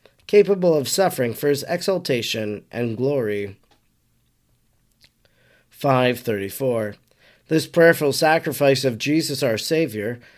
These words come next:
the Father accepted, and, according to our way of speaking, he began to declare himself satisfied and paid for the indebtedness of humanity.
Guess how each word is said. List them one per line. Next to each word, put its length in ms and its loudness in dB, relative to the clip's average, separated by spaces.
the 100 4
Father 420 4
accepted, 680 -2
and, 440 2
according 560 2
to 120 -4
our 160 6
way 280 2
of 120 -4
speaking, 580 -4
he 120 -8
began 480 2
to 100 -8
declare 440 0
himself 420 -2
satisfied 840 -4
and 160 -2
paid 260 0
for 120 -4
the 240 -4
indebtedness 960 -2
of 220 -8
humanity. 760 -4